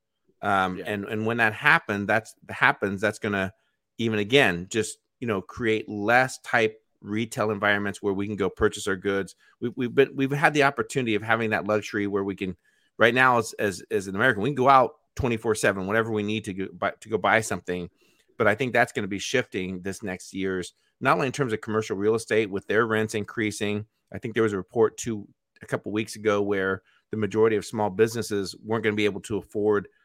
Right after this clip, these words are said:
Speaker 1: to pay their business, uh, retail rent for that month. And I
Speaker 2: Yeah.
Speaker 1: think that's just gonna increase. So, so the, the ability for us as, as consumers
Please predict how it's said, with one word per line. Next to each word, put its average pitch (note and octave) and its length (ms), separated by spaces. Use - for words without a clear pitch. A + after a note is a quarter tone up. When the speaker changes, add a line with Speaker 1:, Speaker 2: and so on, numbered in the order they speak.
Speaker 1:
to A2+ 100
pay A2+ 380
their G2 200
business, G2+ 640
uh, F#2+ 260
retail G#2 500
rent F2+ 340
for G#2+ 140
that G2+ 180
month. G2 460
And G2 100
I G2+ 100
Speaker 2:
Yeah. - 60
Speaker 1:
think A2 140
that's G#2 180
just - 160
gonna F#2 120
increase. G2+ 580
So, G#2 260
so A2+ 240
the, A2 420
the A#2+ 140
ability D3 540
for A2+ 240
us B2 260
as, F#2+ 240
as F#2 180
consumers C3 800